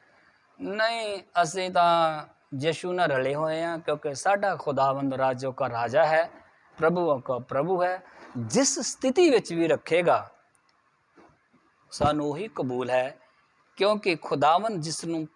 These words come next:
ਪ੍ਰੇਮ ਕਰਦਾ ਹੈ, ਉਸ ਨੂੰ ਝਿੜਕਦਾ ਤੇ ਤਾੜਦਾ ਹੈ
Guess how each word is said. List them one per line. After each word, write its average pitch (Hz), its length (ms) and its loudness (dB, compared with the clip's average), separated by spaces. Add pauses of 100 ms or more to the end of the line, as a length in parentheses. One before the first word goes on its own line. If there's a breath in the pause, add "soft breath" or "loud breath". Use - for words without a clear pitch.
ਪ੍ਰੇਮ 226 320 2
ਕਰਦਾ 131 440 0
ਹੈ, 127 240 -6 (100)
ਉਸ 156 200 -6
ਨੂੰ 143 200 -4 (100)
ਝਿੜਕਦਾ 156 540 -2
ਤੇ 135 180 -8 (140)
ਤਾੜਦਾ 127 440 0
ਹੈ 151 240 -4